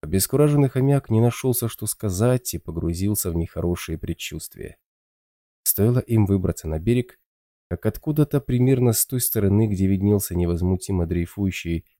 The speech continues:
по воде дом, раздались выстрелы, а вскоре на всю округу разнеслось грозное рычание кровососа. «Борг», сказал один из долговцев,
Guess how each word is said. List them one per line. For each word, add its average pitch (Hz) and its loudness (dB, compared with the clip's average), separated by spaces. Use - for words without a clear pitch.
по 85 -6
воде 85 0
дом, 131 0
раздались 92 -2
выстрелы, 110 -4
а 78 -4
вскоре 107 0
на 104 4
всю 95 -2
округу 117 -2
разнеслось 101 0
грозное 113 0
рычание 101 -2
кровососа. 101 -4
«Борг», 87 0
сказал 92 -2
один 92 0
из 90 -4
долговцев, 85 -6